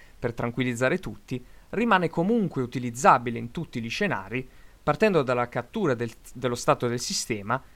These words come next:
fino ad arrivare al ripristino dello stesso, utilizzando gli strumenti che conosciamo già e considerando anche il lavoro di gestione che c'è dietro. Microsoft, per migliorare complessivamente la procedura, aggiunge due nuove opzioni per distribuire Windows dieci.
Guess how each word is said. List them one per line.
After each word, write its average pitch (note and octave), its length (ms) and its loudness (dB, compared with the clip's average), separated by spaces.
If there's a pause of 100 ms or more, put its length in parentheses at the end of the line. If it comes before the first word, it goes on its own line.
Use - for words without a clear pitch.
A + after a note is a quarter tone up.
(180)
fino G3 260 0
ad D3 80 2
arrivare C3+ 560 4
al G3 140 4
ripristino C#3+ 600 -4
dello B2+ 200 -2
stesso, - 540 -10 (400)
utilizzando C#3 600 0
gli B2+ 60 -2
strumenti B2 480 -2
che A#2 120 -4
conosciamo D#3 480 0
già G#2+ 260 -2 (240)
e B2+ 120 -8
considerando D3 800 0
anche C3 280 -4
il C3 60 0
lavoro D3 240 2
di A#2+ 140 -6
gestione B2+ 460 -2
che A#2 100 -10
c'è A#2 180 -8
dietro. G2+ 440 -14 (760)
Microsoft, E3 800 2
per B2+ 140 -2
migliorare C3 680 2
complessivamente B2 920 -4
la A2+ 100 -2
procedura, C3 680 -4 (480)
aggiunge D3 580 0
due G#3 220 2
nuove D3+ 320 0
opzioni D3+ 560 -4
per C3+ 140 -4
distribuire E3+ 600 -4
Windows A#2+ 440 -6
dieci. F2+ 400 -14